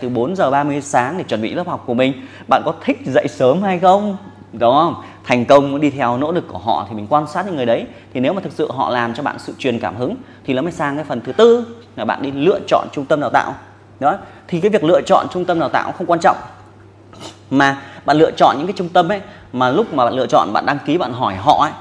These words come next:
thì bạn liệt kê ra là em muốn cái điều này, hiện tại em đang có điều này, đúng không? Em đang có điều này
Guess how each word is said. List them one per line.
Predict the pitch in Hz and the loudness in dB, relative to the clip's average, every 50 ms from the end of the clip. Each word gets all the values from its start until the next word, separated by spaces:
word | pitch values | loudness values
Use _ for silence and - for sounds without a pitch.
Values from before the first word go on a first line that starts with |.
| - - | -18 -12
thì | - - | -4 -2
bạn | 143 - | 0 0
liệt | 127 127 123 | 0 0 2
kê | 131 165 160 | 2 2 4
ra | 147 151 | 2 2
là | 131 113 | 0 -2
em | - - 143 151 | -2 0 0 2
muốn | 143 135 160 | 2 0 0
cái | 185 - | 0 0
điều | 165 143 127 | 0 2 2
này, | 120 120 117 117 113 107 | 2 2 0 0 -2 -4
hiện | 123 131 110 | -6 -4 -2
tại | - 113 90 | -2 -2 0
em | 127 143 | -2 -2
đang | 143 135 | -4 0
có | - 127 143 | 2 4 4
điều | 170 156 127 | 4 4 2
này, | 127 123 120 127 127 - - - - - | 2 2 0 0 -2 -6 -14 -20 -14 -6
đúng | - 127 147 | -2 0 2
không? | 190 208 - - - - - - | 2 2 0 -4 -10 -18 -12 -4
Em | - 170 180 | -2 0 0
đang | 180 175 | 0 0
có | 165 - 127 | 2 2 2
điều | 156 170 147 | 4 4 2
này | 127 123 120 113 | 2 2 0 -2